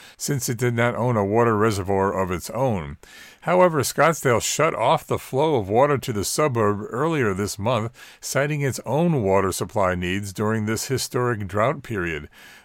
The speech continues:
According to the New York Times, residents have been trying to conserve water in any way they can, from eating on paper plates and skipping showers to installing rainwater collection systems on their homes.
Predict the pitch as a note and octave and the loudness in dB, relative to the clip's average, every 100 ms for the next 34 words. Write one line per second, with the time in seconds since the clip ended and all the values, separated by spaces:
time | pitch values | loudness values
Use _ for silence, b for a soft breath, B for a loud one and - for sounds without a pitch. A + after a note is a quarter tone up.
0 | - - G2 G2 G2 - G2+ F2+ F#2+ G2 | -18 -8 -4 -2 -2 -4 -6 -2 0 0
1 | F2 - A2+ G#2+ G2 G#2 G#2+ G2+ G#2+ G2+ | -2 -2 -2 0 0 -4 -2 -2 0 -2
2 | G#2+ A#2 G#2+ G2 G2 F#2+ - A#2+ A#2+ A#2 | -2 -2 -2 -2 -2 -4 -2 -2 0 -2
3 | G#2 G#2+ F#2+ C3+ A#2+ F#2+ A2 C#3 A#2+ G#2+ | -6 -8 -4 -2 -2 0 2 4 4 0
4 | A2+ - D3+ E3+ A#2+ A#2 G#2 G2 - C#3+ | 0 -4 -4 -2 0 -2 -2 -4 -2 -2
5 | A#2 A#2 B2 B B B - C3+ C#3+ D#3 | 0 -2 -6 B B B -6 -4 -2 -2
6 | C#3 A#2 G2+ B2+ A#2+ F#2 - C3 D3+ - | 0 0 2 0 0 -6 -2 -2 -2 -4
7 | G2+ - C#3 B2+ A2+ F#2 D3 D3 G#2+ B2 | -4 -4 -4 -4 -6 -2 0 2 2 0
8 | B2 - A#2 A2 F#2+ - C#3+ C3 A2 F#2+ | -4 -6 -4 -4 -2 0 2 2 -2 -2
9 | A2 B2+ G#2+ G#2 G2+ - G#2+ A2+ - A2 | -2 0 2 2 0 -2 -2 -2 -2 -6
10 | F#2 - G2 G2+ G2 F2+ F#2+ F2+ F2 E2+ | -6 -6 -8 -8 -8 -6 -4 -2 -2 -4
11 | E2 A2+ G2 D#2+ C#2+ - | -2 0 0 -4 -12 -16